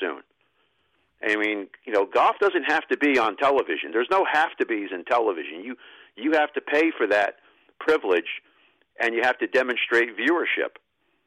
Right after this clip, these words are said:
And Tiger and Phil are not gonna be about the future anymore. That, that, that train has long since left the station. So, you know, really, you know, there's a lot of unanswered questions on both sides here. But,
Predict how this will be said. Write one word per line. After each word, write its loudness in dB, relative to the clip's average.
And 0
Tiger 2
and 0
Phil 4
are 0
not 2
gonna 0
be 0
about 2
the -6
future -4
anymore. -2
That, 0
that, 2
that 0
train 2
has 2
long 2
since -4
left -2
the -14
station. -4
So, 4
you 0
know, 4
really, 2
you -4
know, 2
there's 2
a 4
lot 4
of 2
unanswered -2
questions -2
on 0
both 2
sides 2
here. -8
But, 2